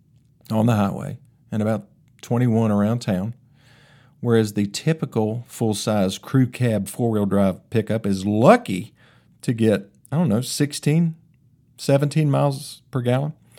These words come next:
I mean, I remember in the early seventies, we sold regular cab, long bed pickups, two-wheel drive, and they were,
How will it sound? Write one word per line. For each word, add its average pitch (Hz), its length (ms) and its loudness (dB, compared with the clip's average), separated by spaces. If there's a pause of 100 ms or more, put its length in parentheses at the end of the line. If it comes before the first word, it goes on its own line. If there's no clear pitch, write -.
(680)
I 139 40 2
mean, 147 160 4
I 127 60 4
remember 170 400 6
in 139 80 4
the 135 100 4
early 139 220 2
seventies, 143 500 0
we 123 160 0
sold 123 480 -2
regular 135 380 4
cab, 110 380 -2
long 151 260 4
bed - 220 -2
pickups, - 440 -6
two-wheel 214 360 6
drive, 101 320 -2
and 110 120 0
they 139 140 4
were, 147 280 0